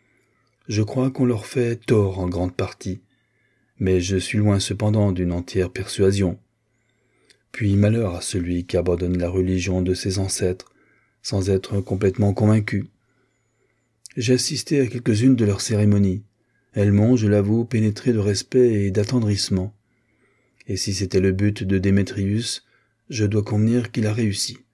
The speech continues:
Mais combien je fus plus touché encore quand Larissa, avec une expression de sensibilité dont il est impossible de se former une idée, vint me dire qu'elle avait prié son Dieu pour mon bonheur,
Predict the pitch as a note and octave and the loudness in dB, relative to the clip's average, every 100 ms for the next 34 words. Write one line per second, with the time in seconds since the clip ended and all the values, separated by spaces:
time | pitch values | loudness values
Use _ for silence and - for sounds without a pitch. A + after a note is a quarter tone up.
0 | _ _ _ _ _ _ _ - F#2+ G2+ | _ _ _ _ _ _ _ -4 -2 0
1 | F#2+ F#2+ F#2+ F#2 F#2+ - F#2 G2 F#2+ G#2 | 0 2 2 2 0 0 -6 -6 -6 -4
2 | - F#2 F#2 G#2+ G#2 A2 - _ _ _ | -2 -2 -2 -2 -2 -4 -8 _ _ _
3 | _ - F2+ G#2+ A2+ G2+ F#2 E2 - _ | _ -6 -4 -2 -2 -4 -4 -8 -12 _
4 | _ _ _ _ - G2 G#2 G#2+ G#2+ - | _ _ _ _ -4 -4 0 0 0 -4
5 | - G#2 - B2+ A2+ F#2+ - A2+ - A2 | -8 -8 -2 0 0 -2 -4 -8 -6 -4
6 | G2+ F#2+ F#2+ B2 A2+ G2 F2+ G2 F#2 - | -2 -4 0 0 2 -2 -2 -2 -4 -4
7 | - C#3+ B2+ G#2 - G#2+ G2+ F#2 F#2 F#2+ | -4 -4 -2 -4 -2 -2 -2 -2 -4 -6
8 | - F#2 G#2 A2 G2 F#2+ F#2 G2+ A#2+ _ | -4 0 2 4 4 2 0 -2 -4 _
9 | _ _ _ _ _ - A#2+ A#2+ G2+ F#2+ | _ _ _ _ _ -6 -2 0 2 2
10 | A2+ A2 A#2+ A2 A#2 - A#2+ C3 C3 A#2+ | -2 -2 -4 -2 -2 -2 4 4 4 -2
11 | G#2+ A#2+ B2+ B2 A2 G2+ G#2+ G2 F#2 G#2 | 0 2 2 2 2 6 6 4 0 -6